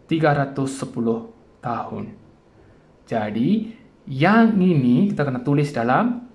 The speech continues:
abad dan tahun. Dalam nombor ini ada tiga ratus tahun dan juga sepuluh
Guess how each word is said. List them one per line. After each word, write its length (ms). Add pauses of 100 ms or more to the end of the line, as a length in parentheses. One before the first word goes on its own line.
abad 480
dan 240 (440)
tahun. 480 (520)
Dalam 360
nombor 400
ini 240
ada 600 (1400)
tiga 400
ratus 560
tahun 720 (1800)
dan 240
juga 240
sepuluh 880